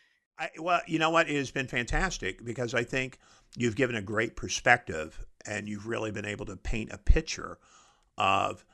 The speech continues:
not just how great it is to be on stage and on the tour, but also all the challenges. And I hope the listeners really, uh, take that to heart and, and learn from it.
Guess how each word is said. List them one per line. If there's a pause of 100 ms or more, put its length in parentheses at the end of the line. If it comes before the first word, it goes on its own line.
(160)
not
just
how
great
it
is
to
be
on
stage
and
on
the
tour,
but
also
all
the
challenges. (440)
And
I
hope
the
listeners
really,
uh,
take
that
to
heart
and, (280)
and
learn
from
it.